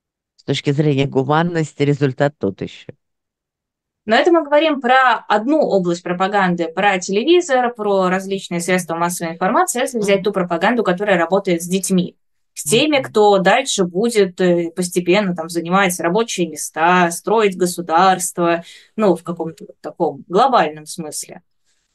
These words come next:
Speaker 1: Ну, вы знаете, э,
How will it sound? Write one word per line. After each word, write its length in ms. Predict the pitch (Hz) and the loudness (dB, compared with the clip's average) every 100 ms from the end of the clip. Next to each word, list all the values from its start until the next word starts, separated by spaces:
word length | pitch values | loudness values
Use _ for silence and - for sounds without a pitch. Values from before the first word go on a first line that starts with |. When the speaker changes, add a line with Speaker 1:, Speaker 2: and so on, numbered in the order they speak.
| _ _ _ _ _ _ _ _ _ _ _ _ _ _ _ _ _ _ _ _ _ _ _ _ _ _ _ _ - | _ _ _ _ _ _ _ _ _ _ _ _ _ _ _ _ _ _ _ _ _ _ _ _ _ _ _ _ -6
Speaker 1:
Ну, 80 | 233 | -6
вы 60 | |
знаете, 880 | 240 269 277 240 - - 190 190 - - _ | -6 -4 0 0 -2 -4 0 2 0 -6 _
э, 360 | 165 156 135 | -2 0 0